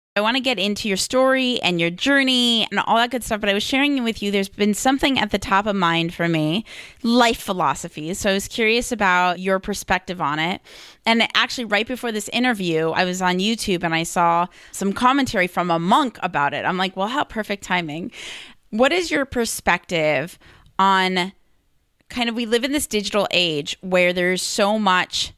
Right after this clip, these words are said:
emphasis on hype and clout. But I actually feel like when I really sit quiet, hype and clout have nothing to do with success.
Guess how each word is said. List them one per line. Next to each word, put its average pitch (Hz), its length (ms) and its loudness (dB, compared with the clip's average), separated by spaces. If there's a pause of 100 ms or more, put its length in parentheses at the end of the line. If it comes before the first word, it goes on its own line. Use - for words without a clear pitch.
(120)
emphasis 202 640 -2
on 185 140 2
hype 180 480 -2 (160)
and 180 220 0
clout. - 680 -2 (1200)
But 240 120 4
I 240 180 2
actually 277 920 -2 (240)
feel 262 320 2
like 247 220 2
when 226 160 2
I 220 80 4
really 240 280 0
sit - 340 -2
quiet, 214 720 0 (1000)
hype 262 400 0
and 254 160 -2
clout 233 400 0
have 233 280 -2
nothing 247 720 2
to 233 120 -6
do 202 340 -2
with 180 160 -2
success. - 720 -4